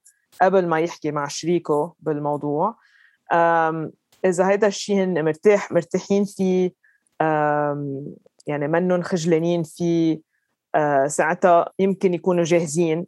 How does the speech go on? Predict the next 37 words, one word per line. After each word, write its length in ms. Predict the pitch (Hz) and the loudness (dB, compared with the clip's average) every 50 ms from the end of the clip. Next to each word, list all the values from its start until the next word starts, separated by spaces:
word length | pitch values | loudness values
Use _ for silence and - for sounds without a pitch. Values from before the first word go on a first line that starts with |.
| - _ - | -8 _ -4
إنه 480 | 165 160 156 156 156 151 151 151 147 151 - - | -2 -2 0 0 0 0 -2 -2 -4 -4 -4 -4
يس-، 260 | 170 - - - - | -4 -4 -4 -6 -6
يعني 340 | - 123 85 127 139 131 147 | -4 -2 -2 -2 -2 -2 -2
يحكوا 300 | 160 - - - - 143 | -4 -4 -4 -4 -4 -2
مع 120 | 143 135 | -2 -4
شريكهم 380 | 143 - - 151 - - 139 139 | -6 -4 -4 -4 -4 -4 -4 -4
بالموضوع. 500 | 143 139 139 135 131 - 131 131 - - | -2 -2 0 -2 0 2 2 2 2 2
إذا 140 | 151 160 160 | 0 0 2
هن 440 | 160 202 247 277 277 247 202 180 | 2 2 4 4 4 4 4 4
م-، 240 | 185 180 - - 185 | 2 0 0 0 2
مع 140 | 180 170 175 | 2 2 4
نفسهم 560 | 185 226 277 - - - 190 170 165 156 156 - _ _ _ 190 | 2 2 0 0 0 0 0 0 0 -2 -6 -10 _ _ _ -4
مش 160 | 185 - - | -2 0 0
مرتاحين، 520 | 185 160 - - 170 - - 175 175 175 | 0 0 0 -2 -2 -2 -2 0 0 2
يمكن 400 | 180 185 185 - 190 180 180 175 175 _ _ _ _ _ - | 0 0 0 0 0 0 0 -2 -4 _ _ _ _ _ -6
أفضل 340 | 277 277 - 226 214 190 | -4 2 2 2 4 4
إنه 440 | - 185 196 190 190 185 185 185 185 - _ _ _ _ _ _ _ _ _ - | 2 2 2 2 4 2 2 0 -2 -6 _ _ _ _ _ _ _ _ _ 2
أول 220 | 196 196 196 190 | 4 4 4 2
شيء 160 | 190 - 202 196 | 0 0 -2 0
يفكروا 340 | - 233 226 - 214 180 | 0 0 0 2 0 0
بالموضوع، 380 | 165 170 165 170 165 180 175 165 | 2 2 2 2 2 2 2 2
هن 300 | 180 196 196 190 180 175 170 165 165 165 156 - - | 0 0 0 0 2 2 4 4 4 2 0 -2 -4
يرتاحوا 640 | - 143 151 147 151 175 180 - - 226 - - 190 | -4 -4 -2 0 0 0 0 2 0 0 0 0 0
مع 140 | 175 165 160 | 0 0 0
الموضوع 440 | 165 165 165 165 165 180 160 - - | 0 -2 -2 0 0 0 0 0 0
أول 240 | 175 175 175 165 156 | 0 0 0 0 -2
شيء 260 | - - 175 160 175 | -4 -8 -6 -2 -2
هن 180 | 208 220 190 160 | 0 0 2 2
بع-، 220 | 147 147 151 - - | 2 2 0 0 0
مع 120 | 156 156 | -2 0
نفسهم 460 | 160 185 220 214 - - 147 143 160 - _ _ _ _ - | 0 0 -2 -2 -4 -6 -6 -6 -6 -10 _ _ _ _ 0
قبل 160 | 196 185 180 | 2 2 2
ما 120 | 165 156 156 | 0 0 -2
يحكوا 280 | - - - - 143 | -4 -6 -6 -6 -6
مع 80 | 143 135 | -4 -6
شريكهم. 460 | - - - 151 139 - - 113 - - - - - - - - - - | -6 -6 -4 -4 -4 -4 -6 -8 -8 -12 -16 -20 -20 -20 -20 -6 0 2
بس 320 | 190 185 185 - - - | 2 2 2 -2 -8 -12